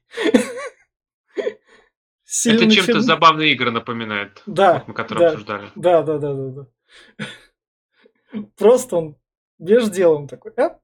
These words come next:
Speaker 1: пофиг, всё, <laughs> дело сделано».
Speaker 2: Да, это, это, это она,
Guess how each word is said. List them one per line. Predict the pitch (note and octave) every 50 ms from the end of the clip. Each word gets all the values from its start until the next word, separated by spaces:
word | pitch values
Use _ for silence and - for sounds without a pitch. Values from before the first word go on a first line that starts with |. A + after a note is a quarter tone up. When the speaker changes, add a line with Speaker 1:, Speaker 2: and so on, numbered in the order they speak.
| _ _
Speaker 1:
пофиг, | E3+ E3 D3 - _ _
всё, | - - - A3+ G#3 B3 A#3+ G#3 - - _ _
<laughs> | - - - - - - A#3+ G3 E3+ - - - _ _ _ _ _ -
дело | D3 F3 G3+ A#3+ B3
сделано». | G#3+ F#3 E3 E3+ E3 E3 E3 E3+ E3
Speaker 2:
Да, | C#3+ B2+ D3 C#3 - - - - - _ _ _ - -
это, | C#3+ C3+ D#3+ D#3+
это, | D3+ D3+ D3+ - E3
это | D#3+ D#3+ D#3+ E3 F3 E3 - - F#3 F3+ E3+ E3 D#3+ E3+ E3+
она, | G3 G3+